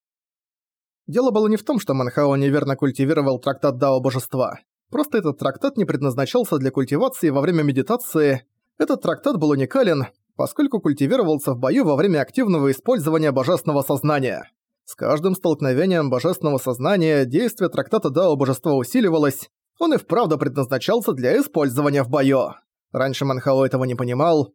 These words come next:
поэтому-то попытки культивации не давали оптимального результата. В прошлый его визит в седьмые золотые врата он, без использования трактата Дао Божества, полагаясь исключительно на свое божественное сознание, поднялся до девяносто первого места, где безнадежно застрял.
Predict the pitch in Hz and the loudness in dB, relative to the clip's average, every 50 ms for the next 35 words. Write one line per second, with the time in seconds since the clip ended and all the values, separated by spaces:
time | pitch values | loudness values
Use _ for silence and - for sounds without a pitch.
0 | _ _ _ - 170 233 262 - 247 220 202 - 160 - 135 - 254 - - 190 | _ _ _ -2 -2 -2 0 0 0 0 0 0 -2 -2 -2 -2 -4 -4 -4 -4
1 | - - - 262 - 135 175 233 220 - - 165 165 147 151 208 277 208 143 127 | -2 -2 -2 0 0 2 2 0 0 0 0 0 2 2 2 2 2 2 2 2
2 | 120 - - 147 143 139 135 135 127 127 127 120 120 120 113 - 202 190 - 147 | 0 0 0 0 2 2 2 2 0 0 0 -2 -4 -6 -4 -2 -2 0 2 2
3 | 143 131 - - _ _ _ _ _ _ _ - 262 320 - - 202 170 160 175 | 0 0 -2 -8 _ _ _ _ _ _ _ -2 -2 -2 -2 0 0 2 2 2
4 | 226 175 143 139 131 233 269 - - - 143 127 139 175 247 220 156 123 135 131 | 2 2 2 2 2 0 -2 -4 -4 -6 -4 -2 -2 0 0 0 0 0 0 0
5 | 135 127 - 196 151 123 131 - - - 220 202 - - 214 240 214 151 123 - | 0 0 2 0 0 0 0 -2 0 0 0 0 0 0 0 0 2 0 -2 -4
6 | - - 135 131 127 135 - - 170 175 156 135 143 139 139 139 131 - 135 - | -8 -8 -6 -6 -6 -6 -4 -2 0 0 0 0 0 0 0 0 -2 -4 -6 -4
7 | - 170 - 143 127 147 147 139 135 131 131 123 123 - - 143 170 220 175 110 | -4 -2 -2 0 0 2 2 2 2 0 -2 -4 -6 -8 -4 -2 0 0 0 -2
8 | - _ _ _ _ _ _ 139 135 139 139 240 302 262 202 - 151 - - 143 | -4 _ _ _ _ _ _ -2 -2 0 0 0 0 0 -2 -4 -8 -6 -2 -2
9 | - - - - 208 170 151 139 127 - - 139 165 147 131 135 120 147 139 - | -2 -2 -2 -4 -2 -2 -2 -2 -4 -2 0 0 0 2 0 0 0 -2 -2 -2
10 | 147 135 123 - - 123 117 151 208 208 160 147 139 131 120 - _ _ _ _ | -4 -4 -4 -2 -4 -4 -2 0 0 2 2 2 0 0 -2 -6 _ _ _ _
11 | _ - 135 131 123 143 151 151 135 - - 135 139 127 139 135 139 143 143 - | _ -2 -2 0 0 0 0 0 -2 -4 -2 -4 0 0 2 2 2 0 0 -2
12 | - 123 - 135 127 123 117 113 151 226 233 - - 226 151 143 120 131 127 120 | -4 -2 0 0 2 0 0 0 0 -2 -2 0 -2 -2 -2 -2 0 0 0 2
13 | 143 151 143 226 269 147 143 131 120 143 131 131 139 - - - 143 131 104 95 | 0 0 0 0 0 2 0 0 0 -2 -2 -2 -4 -4 -2 -2 0 0 0 -2
14 | - - | -4 -10